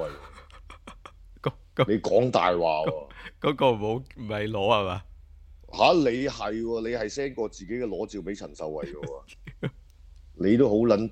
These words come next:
Speaker 1: 大膽喎，吓，你覺得自己好撚有魅力啊？
Speaker 2: 唔係啊，我，我，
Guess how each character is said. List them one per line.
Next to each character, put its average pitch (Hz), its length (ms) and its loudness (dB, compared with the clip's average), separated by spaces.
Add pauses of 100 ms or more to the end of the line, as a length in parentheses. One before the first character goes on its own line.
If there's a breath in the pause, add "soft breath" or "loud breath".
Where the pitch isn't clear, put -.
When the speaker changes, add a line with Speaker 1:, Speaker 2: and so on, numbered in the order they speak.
Speaker 1:
大 76 240 0
膽 85 480 -2
喎， 73 300 -8 (220)
吓， 87 60 -18 (280)
你 98 160 -4
覺 120 100 4
得 123 100 4
自 110 120 -2
己 104 120 2
好 101 80 4
撚 101 160 4
有 90 120 -4
魅 82 140 -8
力 73 120 -10
啊？ - 160 -16 (760 loud breath)
Speaker 2:
唔 - 120 -10
係 113 460 0
啊， 92 80 2
我， 95 60 4
我， 98 260 4